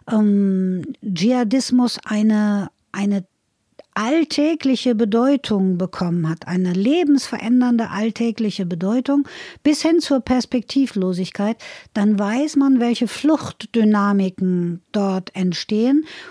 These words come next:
Und wir wissen, okay, fünfundachtzig Prozent der Flüchtenden auf unserer Welt sind Binnenflüchtlinge sozusagen, das heißt, bleiben in der Nachbarschaft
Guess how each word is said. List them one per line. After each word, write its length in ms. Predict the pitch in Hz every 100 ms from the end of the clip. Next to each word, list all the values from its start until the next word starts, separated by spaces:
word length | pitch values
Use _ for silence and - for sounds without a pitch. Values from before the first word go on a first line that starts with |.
| -
Und 180 | 254 240
wir 160 | 226 208
wissen, 580 | 254 277 277 269 262 -
okay, 320 | 202 240 294
fünfundachtzig 640 | 285 254 247 220 - 233 190
Prozent 460 | 208 196 220 214
der 380 | 196 196 190 190
Flüchtenden 1080 | 175 - - - 220 220 - 233 208 214 214 -
auf 240 | - 247 -
unserer 480 | 226 220 214 214 196
Welt 300 | 208 208 196
sind 380 | 196 208 208 - - _
Binnenflüchtlinge 1080 | - 247 311 330 311 294 294 - 285 285 277
sozusagen, 800 | 247 262 269 - 247 240 247 254
das 120 | 202 185
heißt, 260 | 220 -
bleiben 420 | 185 180 247 269
in 180 | 254 226
der 140 | 202 202
Nachbarschaft 720 | 240 - - 220 220 214